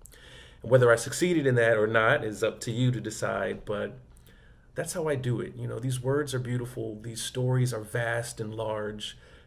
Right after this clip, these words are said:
and they've endured the test of time for very good reason. There is a truth to be told in any era of time, but it's best told when you as the audience member can really hook yourself in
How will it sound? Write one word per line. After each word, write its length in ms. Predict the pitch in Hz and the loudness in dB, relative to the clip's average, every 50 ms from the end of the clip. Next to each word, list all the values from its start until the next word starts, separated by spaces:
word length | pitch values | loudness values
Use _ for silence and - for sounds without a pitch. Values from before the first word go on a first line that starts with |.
| - | -4
and 120 | - 123 123 | 0 2 4
they've 160 | 127 123 123 | 4 4 2
endured 380 | 123 120 110 135 147 156 143 123 | 2 0 0 2 0 0 0 -2
the 60 | 131 | -6
test 260 | - - 123 123 - | -4 -4 -6 -6 -6
of 80 | 113 - | -10 -12
time 340 | - 113 110 107 107 107 | -8 -6 -4 -4 -4 -4
for 120 | 110 - 131 | -6 -6 -4
very 260 | 131 156 170 175 156 | -4 -2 -2 -2 -2
good 180 | 127 127 131 104 | -2 -2 -4 -4
reason. 460 | 113 123 127 123 127 - - - - - _ - - - - - - - | 0 0 0 0 -2 -4 -10 -18 -20 -20 _ -20 -20 -20 -20 -20 -16 -8
There 180 | 117 123 127 123 | 0 2 4 4
is 100 | 117 117 | 4 2
a 40 | |
truth 400 | 113 - - - 180 165 - - | -4 -8 -2 -2 -2 -2 -2 -6
to 80 | - 127 | -10 -8
be 120 | - 123 | -8 -8
told 580 | 123 - - 117 110 104 101 98 98 98 - - - - - - - - - - - | -8 0 0 2 2 2 0 -4 -6 -8 -12 -18 -20 -20 -20 -20 -20 -20 -20 -8 -2
in 140 | 131 123 131 | 2 2 4
any 280 | 147 160 160 143 120 | 4 4 2 2 0
era 240 | 117 110 104 104 104 | -2 -2 -2 -2 -4
of 180 | - - - - | -4 -10 -12 -12
time, 480 | - - 113 104 107 107 - - - - - - - - - - - - - - - - - | -10 -10 -8 -8 -8 -10 -10 -14 -18 -20 -20 -20 -20 -20 -20 -20 -20 -20 -20 -20 -20 -14 -2
but 400 | - 123 117 113 113 120 - - - - - - - _ | 0 2 4 4 2 0 -6 -14 -20 -20 -20 -20 -20 _
it's 160 | - 127 127 | -8 -8 -8
best 380 | 127 - - 165 175 175 - - | -6 2 2 2 2 2 -2 -8
told 540 | - 120 110 110 110 107 107 107 104 117 123 - - | -4 -4 -2 -2 -2 -4 -6 -8 -8 -10 -12 -10 -10
when 180 | 120 107 110 | -8 -6 -2
you 160 | 120 131 139 139 | 0 0 0 0
as 80 | 135 | -2
the 120 | 123 117 117 | -2 -2 -4
audience 360 | 117 117 117 113 113 - - | -2 -2 -4 -6 -8 -10 -8
member 240 | - 113 110 110 - | -8 -8 -8 -10 -12
can 160 | - 113 110 | -10 -10 -6
really 200 | 120 127 - - | -6 -4 -6 -6
hook 340 | - - 143 127 127 - 120 | -8 -10 -10 -10 -10 -8 -8
yourself 420 | 120 123 - - 113 113 - - | -8 -6 -6 -6 -8 -8 -6 -6
in 320 | 113 107 107 107 104 - | -6 -6 -6 -10 -12 -14